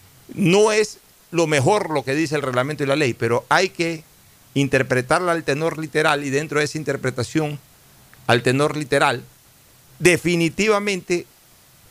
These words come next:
cabía lo que ha ocurrido, es decir, de que gente que no hizo, eh, las, las primarias, al final puedan ser inscritos, porque se presentó otro que tampoco hizo primarias, obviamente mandaron a subsanar cambiándolo,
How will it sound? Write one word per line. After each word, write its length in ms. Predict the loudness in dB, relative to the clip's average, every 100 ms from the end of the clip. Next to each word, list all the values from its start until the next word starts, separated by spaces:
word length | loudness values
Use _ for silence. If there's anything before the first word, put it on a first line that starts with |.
| -20 0
cabía 460 | 2 4 2 0
lo 160 | 0 -2
que 80 | -2
ha 60 |
ocurrido, 480 | 0 0 -2 -2 -2
es 80 | -2
decir, 380 | -2 0 -2 -2
de 140 | -4
que 180 | 0 2
gente 280 | 2 0 -2
que 140 | -2
no 160 | 0 0
hizo, 500 | 0 -2 -2 -2 -2 -6 -20 _ -2
eh, 340 | 0 0 -4 -4
las, 300 | 0 0 0 -10 -20 -20 -16 -2
las 160 | -2
primarias, 560 | 0 2 2 0 -4 -10 -20 _ -20 _ _
al 120 | -4 0
final 320 | 0 0 -2
puedan 260 | -2 -2 -2
ser 160 | -2
inscritos, 580 | -4 -8 -2 -2 -2 -10 -14 -20 -20 -20 -8 0
porque 560 | 0 2 0 0 -2 -6 -16
se 220 | 0 0
presentó 580 | 2 0 0 0 0 2
otro 480 | 4 2 2 -6 -6 _ _ _ _ -2
que 80 | 0
tampoco 440 | 2 0 -2 -2
hizo 160 | -2 -2
primarias, 560 | 0 2 2 0 -4 -10 _ _ _ _ _ _ -20 -20 0
obviamente 640 | 2 2 0 -4 0 0
mandaron 420 | 2 2 2 2
a 60 | 0
subsanar 480 | -2 -2 -2 0 -2
cambiándolo, 680 | -2 0 0 0 -6 -6